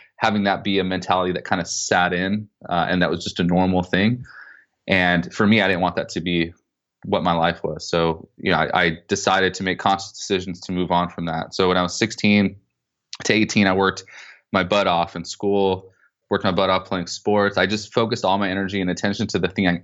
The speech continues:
could actually control, uh, which was, you know, what happened when,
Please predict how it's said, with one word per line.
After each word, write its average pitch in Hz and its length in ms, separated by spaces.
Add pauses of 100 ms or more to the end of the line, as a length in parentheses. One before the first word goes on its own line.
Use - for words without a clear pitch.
could - 120
actually 90 380
control, 87 640 (380)
uh, 87 180
which 87 240
was, 87 580 (200)
you 90 80
know, 82 80
what 98 280
happened 92 360
when, 90 240